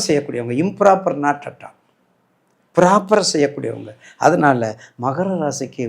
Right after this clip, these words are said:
ஒரு மகத்தான ராசி இந்த நேரம். இனிமேல் கடந்த காலம் ரெண்டரை plus ரெண்டரை plus ரெண்டரை, ஏழரை வருஷம் பட்ட கஷ்டம், துன்பம், துயரம் எல்லாமே முடிஞ்சு போச்சுங்க. இல்லைங்கய்யா,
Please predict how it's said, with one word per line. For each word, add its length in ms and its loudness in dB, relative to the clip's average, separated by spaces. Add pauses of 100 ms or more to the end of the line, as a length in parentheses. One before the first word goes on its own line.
ஒரு 100 2 (140)
மகத்தான 520 0 (100)
ராசி 360 -12 (640)
இந்த 140 6 (100)
நேரம். 340 4 (360)
இனிமேல் 400 4 (500)
கடந்த 300 4 (100)
காலம் 300 8 (380)
ரெண்டரை 360 6 (320)
plus 200 6 (140)
ரெண்டரை 340 4 (280)
plus 200 4 (180)
ரெண்டரை, 340 0 (580)
ஏழரை 580 0
வருஷம் 380 -4
பட்ட 320 -6 (140)
கஷ்டம், 420 -2 (120)
துன்பம், 440 -2
துயரம் 480 -2 (280)
எல்லாமே 520 0
முடிஞ்சு 320 -6
போச்சுங்க. 340 -12 (1700)
இல்லைங்கய்யா, 460 -2